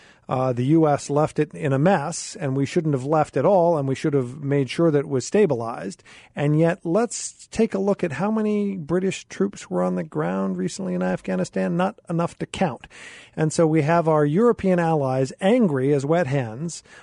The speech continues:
over the fact that we left Afghanistan at all, uh, much less left it in a mess.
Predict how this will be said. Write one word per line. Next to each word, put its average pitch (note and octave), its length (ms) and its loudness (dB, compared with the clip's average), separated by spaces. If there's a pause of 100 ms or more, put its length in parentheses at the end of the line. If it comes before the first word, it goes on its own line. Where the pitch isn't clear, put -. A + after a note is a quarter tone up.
(120)
over D#3 160 2
the D3+ 100 2
fact E3 300 2
that D#3+ 80 -2
we D3 120 -2
left E3 300 2
Afghanistan D#3 840 0
at B2+ 120 0
all, D#3+ 480 2
uh, C#3 260 -6
much C#3 340 -4
less C3 280 -2
left C#3 220 -2
it B2+ 120 -2
in B2 120 -4
a A#2+ 100 -4
mess. E3 480 0